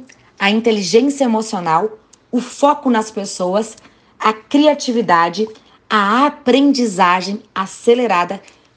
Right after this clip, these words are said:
conectividade e alinhamento. Mas como se tornar esse líder político quatro ponto zero?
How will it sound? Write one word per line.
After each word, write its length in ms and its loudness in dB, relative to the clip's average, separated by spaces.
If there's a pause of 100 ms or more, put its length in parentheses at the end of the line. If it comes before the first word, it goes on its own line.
(240)
conectividade 1400 0
e 300 -4
alinhamento. 1500 -2 (1700)
Mas 260 0
como 340 0
se 180 -4
tornar 560 2
esse 260 -2
líder 480 0
político 580 -6 (100)
quatro 380 0
ponto 340 -6
zero? 480 -2